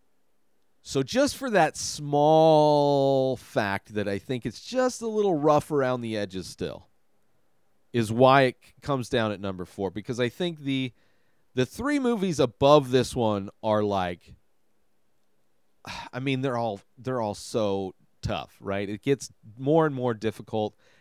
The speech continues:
as these movies get closer to the top, uh, trying to figure out which one I like more, which one is better. But obviously, hilarious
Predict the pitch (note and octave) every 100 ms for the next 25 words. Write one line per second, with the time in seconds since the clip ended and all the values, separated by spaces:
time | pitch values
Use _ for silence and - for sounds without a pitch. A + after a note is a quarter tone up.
0 | _ A#2 C3+ C3+ A#2 A#2+ A2+ G#2+ G#2 G#2
1 | G#2 - B2 A2 A2 G2 F#2+ - F#2 F2
2 | - _ _ _ _ _ G2 F2+ - -
3 | B2 B2 A2 B2 G#2 G#2 F2+ A2 - A#2+
4 | G#2 G2 F2+ F#2 - F2+ E2+ E2 G#2 -
5 | A2+ F2+ D#2 - F2+ E2 G#1+ _ _ _
6 | _ _ _ _ _ _ _ _ _ _
7 | _ _ _ _ _ _ _ _ _ -
8 | D3+ F#3+ F3 F#3+ B2+ D#3 D3+ D#3 D#3 D3+
9 | D3 - -